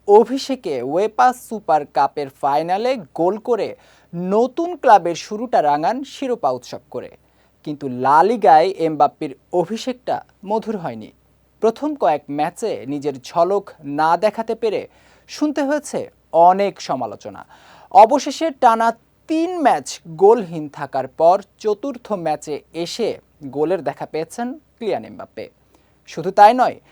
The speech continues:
জোড়া গোল করে দলকে জিতিয়েছেন পঁচিশ বছর বয়সী এই তারকা। গতকাল ঘরের মাঠ সান্তিয়াগো বার্নাব্যুতে রিয়াল বেতিসের বিপক্ষে মাঠে নামে রিয়াল মাদ্রিদ।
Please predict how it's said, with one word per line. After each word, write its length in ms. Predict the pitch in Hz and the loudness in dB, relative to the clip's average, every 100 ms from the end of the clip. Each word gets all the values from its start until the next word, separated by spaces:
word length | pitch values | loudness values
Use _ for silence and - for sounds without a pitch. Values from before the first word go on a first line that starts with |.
| _ - 147 | _ -20 -2
জোড়া 400 | 185 208 254 247 | 6 8 10 8
গোল 280 | 196 214 | 6 2
করে 380 | 214 247 185 135 | 2 0 2 -2
দলকে 440 | 117 147 147 147 131 | 0 2 2 -2 -12
জিতিয়েছেন 680 | 139 143 202 196 196 123 - _ | -10 -6 -4 -4 -6 -8 -12 _
পঁচিশ 460 | 214 226 277 240 160 | -8 -6 -8 -8 -4
বছর 340 | 160 - 139 | -6 -6 -8
বয়সী 520 | 127 151 165 - 101 - _ - | -2 -2 -2 -8 -14 -16 _ -8
এই 140 | 165 180 | -6 -4
তারকা। 420 | 123 98 - - _ _ _ _ _ _ _ 220 | -6 -8 -18 -20 _ _ _ _ _ _ _ 2
গতকাল 460 | 247 285 285 285 214 | 2 4 2 2 -2
ঘরের 400 | 165 190 190 180 | -2 0 2 0
মাঠ 320 | 170 175 185 | 2 2 0
সান্তিয়াগো 880 | - - 185 175 175 170 156 165 160 | -6 -2 -2 -2 -2 0 0 0 0
বার্নাব্যুতে 880 | 139 151 151 156 147 220 214 127 78 _ _ 135 | 2 0 4 2 2 -4 -2 -4 -6 _ _ -12
রিয়াল 400 | 151 233 247 - - | 0 4 4 2 -8
বেতিসের 640 | 135 170 208 247 - 175 101 _ _ _ _ _ _ | -6 -6 -4 -8 -4 -4 -6 _ _ _ _ _ _
বিপক্ষে 640 | 143 160 220 220 - - 254 | -10 0 4 4 2 -4 -2
মাঠে 320 | 143 - 180 | -4 -8 -4
নামে 280 | 190 240 269 | -4 -2 -4
রিয়াল 220 | 151 120 | -4 -6
মাদ্রিদ। 440 | 85 71 - _ | -8 -18 -20 _